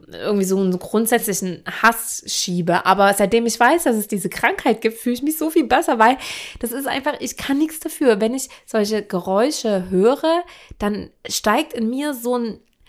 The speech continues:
erst Unbehagen und das, das, das macht mich teilweise richtig aggressiv. Also ich kann zum Beispiel im Zug, habe ich immer Kopfhörer auf, weil ich es nicht ertrage, wenn Leute essen. Und im Zug wird ja gegessen, ne? Der eine isst sein Baguette, der andere isst einen Apfel.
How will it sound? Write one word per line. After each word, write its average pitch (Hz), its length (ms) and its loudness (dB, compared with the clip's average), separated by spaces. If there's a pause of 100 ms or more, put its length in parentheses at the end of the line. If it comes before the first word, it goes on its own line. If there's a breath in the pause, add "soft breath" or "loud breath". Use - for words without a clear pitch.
(200 soft breath)
erst 220 280 0
Unbehagen 294 760 0
und 226 300 -4
das, 220 240 -2
das, - 240 -6 (100)
das 226 180 0
macht 247 220 -4
mich 359 160 -4
teilweise 277 400 0
richtig 269 240 -4
aggressiv. 214 360 -4
Also - 180 0 (300)
ich - 180 -8
kann 302 200 2
zum 330 140 -4
Beispiel 262 380 -4
im 202 160 -4
Zug, 392 560 -2 (440 soft breath)
habe 233 200 0
ich 226 140 -2
immer 285 240 2
Kopfhörer 233 640 -2
auf, 226 300 0
weil 214 160 2
ich 214 100 -10
es - 120 -10
nicht 262 260 -6
ertrage, 233 640 -2
wenn 208 160 0
Leute 208 440 2
essen. 175 200 -2
Und 180 140 -8
im 185 140 -2
Zug 220 260 -10
wird 202 160 -2
ja 196 120 -2
gegessen, 175 440 -6
ne? 202 120 -4
Der 240 140 2
eine 185 240 -2
isst - 160 -8
sein 180 180 -4
Baguette, 339 340 -2
der 247 100 0
andere 196 300 -2
isst - 260 -6
einen 226 80 -8
Apfel. 320 380 -2